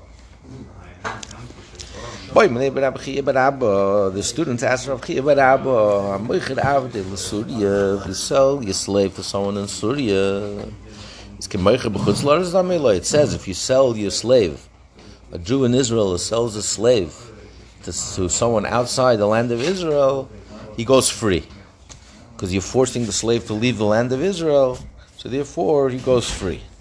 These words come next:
And he has to give him a document just telling him that he's free, he's emancipated. The rabbis punished him. "You're causing the slave,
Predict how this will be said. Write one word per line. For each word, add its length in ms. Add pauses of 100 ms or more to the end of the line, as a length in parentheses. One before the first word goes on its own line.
(2250)
And 120
he 80
has 180
to 80
give 160
him 80
a 60
document 760
just 240
telling 320
him 140
that 120
he's 200
free, 280 (200)
he's 100
emancipated. 640 (960)
The 120
rabbis 360
punished 400
him. 80
"You're 100
causing 380
the 80
slave, 440